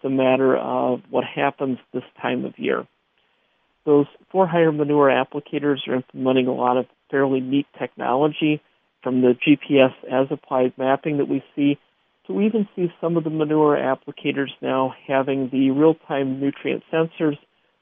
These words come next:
which measure nitrogen, phosphorus, potassium, and dry matter real-time as I'm applying, and rates can be adjusted based on the field conditions and the particular needs of that particular corner of that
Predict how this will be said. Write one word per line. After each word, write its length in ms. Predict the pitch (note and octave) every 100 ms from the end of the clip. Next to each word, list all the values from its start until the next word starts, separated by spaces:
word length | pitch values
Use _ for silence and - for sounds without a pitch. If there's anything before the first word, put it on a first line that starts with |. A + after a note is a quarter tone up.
| _
which 180 | C3+ -
measure 520 | C#3+ C#3 C#3 C#3 C3 -
nitrogen, 640 | D3 C#3+ - C#3+ C#3 C3+ C3
phosphorus, 500 | C3 C3 - - C3+ -
potassium, 680 | - - C3 B2+ - C3
and 100 | B2
dry 240 | C3+ C3 C#3
matter 380 | D3+ C3+ B2+ B2 _ _ _ _ _ _ -
real-time 720 | D3 D3 C3+ - C#3+ C3+ C3 - _ _ _ -
as 140 | C3+ B2+
I'm 200 | B2 B2
applying, 600 | - - F#3 E3 C#3 C#3+ _ _ _
and 220 | D3+ D3+
rates 220 | C#3+ D#3+ -
can 140 | - C#3+
be 120 | C#3+
adjusted 640 | B2 D3 D#3 - - C3 B2+
based 320 | C3 C3+ -
on 160 | C#3 B2+
the 60 |
field 400 | B2+ D#3 D#3 D3+
conditions 560 | - C#3 C#3 - C#3 C3+ - _ _ _ _
and 400 | C3 B2+ B2+ C3
the 60 | C3+
particular 600 | - - E3 - C#3 C3
needs 360 | C3+ C#3+ C#3 -
of 100 | B2+
that 220 | C3+ C3 - _ -
particular 560 | - E3 E3 D3 C3+
corner 500 | - - D#3 C#3 B2+
of 300 | - B2+ B2+
that 200 | C3+ B2+